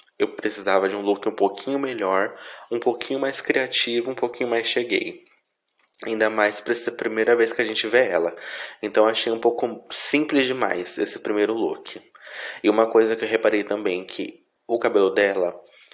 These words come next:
eu gostei, porque ela tem essa franja descolorida, né? Essa parte mais clara,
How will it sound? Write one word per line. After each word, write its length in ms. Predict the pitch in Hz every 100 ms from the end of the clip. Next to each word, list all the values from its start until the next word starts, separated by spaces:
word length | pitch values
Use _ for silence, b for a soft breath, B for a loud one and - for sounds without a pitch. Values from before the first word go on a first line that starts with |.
| B B B _
eu 120 | 101
gostei, 680 | 101 107 - - 98 98 113
porque 300 | 117 95 -
ela 160 | 98 95
tem 340 | 101 98 107 -
essa 340 | 104 95 -
franja 680 | 98 - 104 95 98 95 95
descolorida, 960 | 87 - - 98 95 87 104 117 104
né? 280 | 98 98 113
Essa 220 | 107 -
parte 280 | - 107 -
mais 220 | 98 90
clara, 500 | - 95 92 98 107